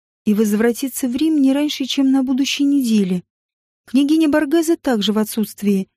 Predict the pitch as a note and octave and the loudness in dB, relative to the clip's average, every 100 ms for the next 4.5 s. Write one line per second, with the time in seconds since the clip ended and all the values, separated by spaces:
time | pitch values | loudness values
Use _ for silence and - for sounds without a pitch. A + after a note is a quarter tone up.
0 | _ _ - G#3 A3+ A3+ A#3 G#3+ B3 B3 | _ _ 0 2 4 2 2 0 0 2
1 | B3 A3+ B3+ B3+ D4+ C#4+ - - F#3+ - | 2 2 -2 -2 -2 -2 -4 -4 -4 -6
2 | _ _ _ G#3+ G#3 A#3 A3 A3 A3 G3 | _ _ _ -2 2 2 4 4 2 2
3 | A3+ A3 A#3 A3 A3 - G3+ A3 G#3+ G#3 | 0 0 -2 -2 -2 -2 -2 0 0 0
4 | - A3+ G#3+ G#3+ F#3+ | -2 -4 0 0 -2